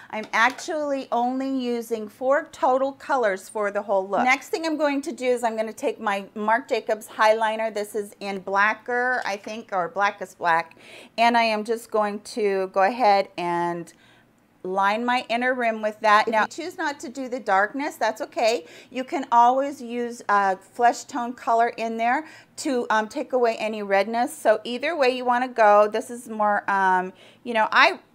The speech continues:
I wear this to an office, um, for years, but, um, lots of people don't like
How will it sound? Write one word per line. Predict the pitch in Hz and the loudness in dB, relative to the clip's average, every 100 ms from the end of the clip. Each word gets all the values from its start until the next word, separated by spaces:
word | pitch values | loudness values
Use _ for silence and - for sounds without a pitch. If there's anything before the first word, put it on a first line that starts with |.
| 240 | 8
I | 254 | 8
wear | 269 254 | 8 4
this | 240 226 226 - | 6 2 0 -6
to | - | -6
an | 226 202 | -4 0
office, | 196 202 - 208 240 - - | 2 2 2 -2 -2 -8 -2
um, | 196 185 175 175 | 0 2 0 -4
for | - | -6
years, | 185 196 202 220 254 254 | -6 -2 0 2 0 -2
but, | 196 175 165 - - | 4 4 4 -4 -6
um, | 196 185 | -4 -2
lots | 196 208 | -4 -4
of | - | -10
people | 233 196 | -10 -8
don't | 185 180 - | -4 -6 -2
like | 185 185 - | 0 0 -2